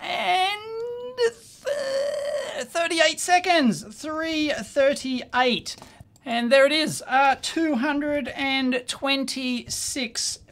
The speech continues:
meg. So yeah, that's a combination. So, uh, let's, uh, now try version eighteen, the new software I just got, and see if, uh,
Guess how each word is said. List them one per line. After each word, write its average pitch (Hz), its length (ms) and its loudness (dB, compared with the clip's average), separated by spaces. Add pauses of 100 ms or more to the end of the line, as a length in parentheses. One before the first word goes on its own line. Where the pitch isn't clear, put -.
(100)
meg. 269 760 4 (240)
So 247 640 8
yeah, 247 360 -2
that's 196 240 2
a 190 260 4
combination. 220 640 4
So, 269 220 6 (240)
uh, - 120 -4
let's, 277 380 2
uh, 233 180 2
now 240 300 2
try 226 520 2
version 196 680 2 (140)
eighteen, 214 800 2
the 202 80 0
new 196 160 2
software 214 480 2
I 185 80 6
just 170 240 -4
got, 185 260 4
and 196 240 -2
see 233 500 -2
if, 220 440 -4
uh, 220 240 2